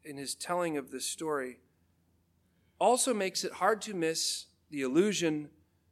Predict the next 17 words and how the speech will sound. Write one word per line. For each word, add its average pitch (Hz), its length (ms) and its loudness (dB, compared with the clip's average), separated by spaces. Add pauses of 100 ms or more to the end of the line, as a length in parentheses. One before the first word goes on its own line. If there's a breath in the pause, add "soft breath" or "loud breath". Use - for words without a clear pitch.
(240)
to 147 180 -2
another 240 360 6
miracle 151 480 6
of 127 140 2
transformation 165 920 2
involving 170 680 2
wine 143 560 -2 (1120)
that 180 100 0
also 135 640 0
is 147 160 -8
connected 180 600 -8 (1300)
to 143 100 -10
the 127 100 -4
coming 175 320 2
of 151 140 -2
the 143 80 -4
Messiah 113 540 -4